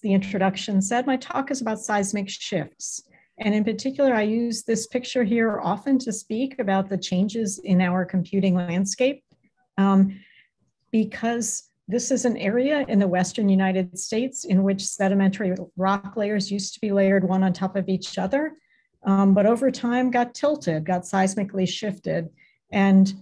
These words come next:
it seems as if we're going through a similar kind of set of shifts in the stack on which we have built computer systems for many years. Uh, so my talk will talk about how this is playing out both in the classical and in the quantum side of the landscape.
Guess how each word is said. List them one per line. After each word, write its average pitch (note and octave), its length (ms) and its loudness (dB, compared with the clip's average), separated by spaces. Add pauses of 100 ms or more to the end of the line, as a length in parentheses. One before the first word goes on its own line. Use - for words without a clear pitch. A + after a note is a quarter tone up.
(200)
it G3 180 -2
seems C#4 320 2
as A3 220 -2
if A3 160 -4
we're A3 80 -2
going G#3 280 0
through G3+ 200 2
a G3 40 6
similar G3+ 480 2
kind F3+ 360 0
of F3+ 80 -2
set F#3 160 -4
of F#3 100 -2
shifts - 720 -4
in G3+ 240 4
the F#3+ 80 2
stack F#3+ 560 -2
on F#3 180 2
which F#3+ 240 -2
we G3 140 0
have F#3 280 -2
built F#3 280 -2
computer F3+ 400 -2
systems F3 500 -4
for - 160 -6
many D#3+ 240 -2
years. D#3+ 560 -2 (480)
Uh, F3 160 2
so F#3+ 480 0 (260)
my F#3+ 200 2
talk G3+ 440 -4
will G3+ 120 -2
talk F#3+ 320 -2
about F3+ 340 -2 (120)
how G#3+ 260 -8
this G#3+ 280 -4
is F#3 140 -2
playing F3+ 380 0
out F3+ 260 0
both B3+ 420 0
in G3 140 2
the F#3+ 80 4
classical G3 640 -2
and C#4+ 320 0
in A3 140 0
the A3 80 0
quantum F3+ 440 0
side F3 380 -2
of E3 140 -6
the D#3+ 60 -8
landscape. D#3+ 680 -6